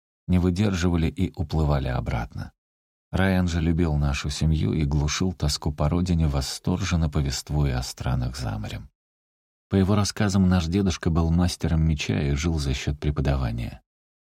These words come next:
Отец, будучи его воспитанником, обучал меня и моих братьев, пообещав свозить нас к себе на родину на спортивные соревнования, если мы будем стараться.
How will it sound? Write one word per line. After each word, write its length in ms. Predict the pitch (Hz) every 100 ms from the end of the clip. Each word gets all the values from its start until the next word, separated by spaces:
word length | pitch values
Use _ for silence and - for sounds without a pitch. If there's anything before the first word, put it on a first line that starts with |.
| _ -
Отец, 400 | 98 120 - 104
будучи 400 | 98 101 - 98
его 220 | 95 92
воспитанником, 760 | 90 - 104 - 98 92 90
обучал 460 | 82 76 - 98 92
меня 420 | 78 76 80 90
и 80 | 82
моих 320 | 73 71 69
братьев, 680 | 67 82 95 - 85 - -
пообещав 640 | 80 76 71 73 - 85 -
свозить 540 | - 76 73 85 -
нас 280 | 76 73 -
к 80 | -
себе 220 | 73 76
на 160 | 78
родину 380 | 90 95 71 60 69
на 160 | 76
спортивные 640 | 73 76 73 80 76 73 73
соревнования, 720 | - 78 76 85 76 64 60
если 380 | 71 80 - 76
мы 140 | 76
будем 240 | 73 73 73
стараться. 680 | - 78 69 65 - -